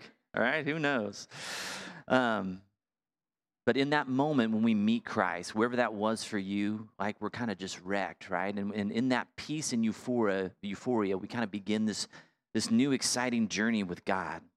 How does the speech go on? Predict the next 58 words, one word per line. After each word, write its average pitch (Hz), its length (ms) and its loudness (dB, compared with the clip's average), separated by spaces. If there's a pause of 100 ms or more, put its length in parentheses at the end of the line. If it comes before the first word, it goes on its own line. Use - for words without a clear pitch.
(1300)
Now, 110 80 6
I 139 80 2
wanna 160 140 0
make 139 240 0
sure 123 360 4
real 117 160 2
quickly 113 320 0
before 110 320 0
I 107 60 2
move 101 220 0
on 95 380 0 (320)
that 113 100 2
everyone 143 500 2
understands 113 880 0
here 101 260 0
the 95 120 -2
importance 87 800 -4 (260)
of 95 320 0
getting 107 300 2
things 95 260 -2
right 90 240 0
with 82 140 -8
God. - 300 -8 (840)
Okay, 101 100 0
that's 113 240 0
just, 135 220 -2
just 117 180 -2
kind 135 200 0
of 104 40 0
the 101 80 -2
first - 340 0
step. 95 300 0
And 101 100 0
honestly, 123 380 0
it, 98 140 -2
it's - 120 -8
kind 123 220 0
of 104 80 -4
the 95 80 -2
step - 320 0
that 98 140 -4
needs 104 260 0
to 98 80 0
happen 101 380 -2
in 98 100 -2
order 104 140 0
for - 120 -4
the 90 120 -2
rest 95 260 0
of 92 100 -4
what 101 140 0
we're 98 80 -6
gonna 92 140 -2
talk 95 240 0
about 98 340 0
this 98 140 -4
series 98 400 -2
really 92 280 -2